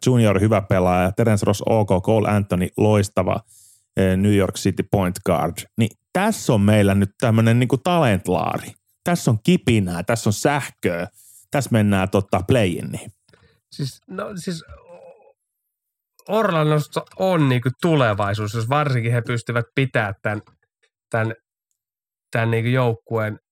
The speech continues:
Speaker 2: joukkueen kasassa. Ja mut tiedätkö, miksi mä uskon, että ne ei lähde vielä sinne play-ineihin ja miksi ne ei
Speaker 1: Mm.
Speaker 2: lähde?
Speaker 1: Mm.
Speaker 2: Siis kato tätä just talenttia, mitä sä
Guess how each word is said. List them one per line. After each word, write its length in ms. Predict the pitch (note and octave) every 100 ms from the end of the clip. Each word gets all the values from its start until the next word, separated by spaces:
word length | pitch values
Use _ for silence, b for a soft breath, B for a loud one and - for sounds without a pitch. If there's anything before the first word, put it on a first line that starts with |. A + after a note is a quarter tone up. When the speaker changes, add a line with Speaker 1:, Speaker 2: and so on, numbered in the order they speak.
| _
Speaker 2:
joukkueen 680 | C3+ B2 A2+ - A#2 G#2+ G#2+ - _ - _
kasassa. 640 | - C3 A#2+ G#2 - - A2 - b b b
Ja 120 | C3+ B2+
mut 200 | C#3+ - D#3+ - D3+
tiedätkö, 320 | A#3 G3+ D#3+
miksi 180 | D#3 D#3+
mä 100 | D#3+
uskon, 420 | G#3 G3 - A2+
että 140 | A2
ne 60 | B2
ei 80 | C3
lähde 220 | C3+ C3
vielä 320 | D#3 D#3+ G#2+
sinne 200 | G2+ G#2 G2+
play-ineihin 460 | B2+ A#2+ G2+ G2 G2
ja 80 | G2+
miksi 180 | A2+ -
ne 20 |
ei 60 | C#3+
Speaker 1:
Mm. 40 |
Speaker 2:
lähde? 240 | A#2+ G#2 F#2+ - B B
Speaker 1:
Mm. 140 | A#2 E2+
Speaker 2:
Siis 180 | C#3
kato 240 | - A3+ E3+
tätä 220 | - C3+
just 160 | C#3 B2+
talenttia, 520 | C#3+ C#3+ A#2 G2+ A2
mitä 300 | G#2+ A2+ A#2
sä 60 | A#2